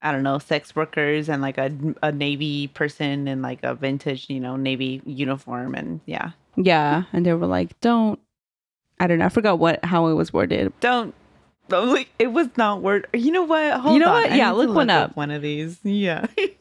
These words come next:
Speaker 1: <laughs> Let's see.
Speaker 2: While you look it up, in nineteen forty-three, a report found that new gonorrhea infections cost the Army seven million working days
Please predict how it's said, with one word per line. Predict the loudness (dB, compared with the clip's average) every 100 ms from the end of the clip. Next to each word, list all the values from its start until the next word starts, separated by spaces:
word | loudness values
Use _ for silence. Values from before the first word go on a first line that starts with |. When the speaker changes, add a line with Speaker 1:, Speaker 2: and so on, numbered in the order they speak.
| -6 -6
Speaker 1:
<laughs> | -6 -8 -10 -20 -20 -10 -6
Let's | -6 -6
see. | -8 -6 -6 -12 -18 _ _ _ _ _ _ _ _ _ _
Speaker 2:
While | 0 0
you | 0
look | -2 -2 -4
it |
up, | -4 -4 -8 _ _ _ _ _ _ _ _ _ _ _ 0
in | 2
nineteen | 2 2 2
forty-three, | 2 2 0 0 2 4 4 2
a | 2
report | 0 -2 -2 0 0
found | 0 2 2
that | 0 -4 _ -20 _ _
new | 2 4 4
gonorrhea | 4 2 4 2 4
infections | 2 2 -2 -2 -2 0 -2
cost | -6 -2 -2 -2
the | -2
Army | 0 2 2 2 0
seven | 0 0 2
million | 2 2 2 0 0
working | 0 -2 0 0 2
days | 2 0